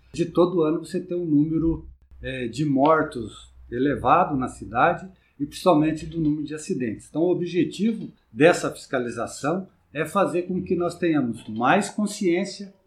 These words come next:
infelizmente pela notificação, pela fiscalização,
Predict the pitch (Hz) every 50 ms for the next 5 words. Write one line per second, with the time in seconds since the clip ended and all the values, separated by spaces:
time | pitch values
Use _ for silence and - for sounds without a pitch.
0 | _ _ _ _ _ - 139 143 - 175 175 175 170 156 135 143 147 151 147 147
1 | - - - - _ _ _ - 139 139 135 131 123 123 147 196 220 220 - -
2 | 185 - - 151 - - - - 139 156 175 - - - 151 143 135 123 - -
3 | 190 208 - - - 190 160 151 123 117 123 104 - - - 123 143 170 180 -